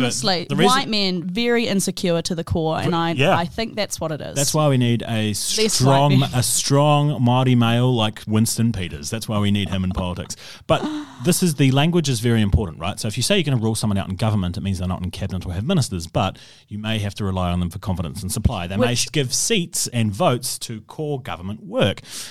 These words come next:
Speaker 2: And so if that's what happens, I think that's a likelihood for both sides of politics.
Speaker 1: We could end up in a three-year gridlock. If
Speaker 2: Yep.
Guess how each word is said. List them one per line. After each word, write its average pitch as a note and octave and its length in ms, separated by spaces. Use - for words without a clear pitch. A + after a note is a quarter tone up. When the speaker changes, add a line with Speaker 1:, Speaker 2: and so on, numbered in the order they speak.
Speaker 2:
And C#3+ 180
so D3 320
if C3+ 220
that's G3+ 320
what C#3+ 140
happens, A2+ 340
I E3 140
think G#3 180
that's D3 160
a A2+ 60
likelihood B2 640
for G#2 80
both F2+ 380
sides F#2 280
of - 60
politics. D#2+ 340
Speaker 1:
We D#4 80
could F4 220
end D4 200
up - 160
in B3 60
a A#3+ 80
three-year B3+ 320
gridlock. B3 400
If B3+ 100
Speaker 2:
Yep. - 100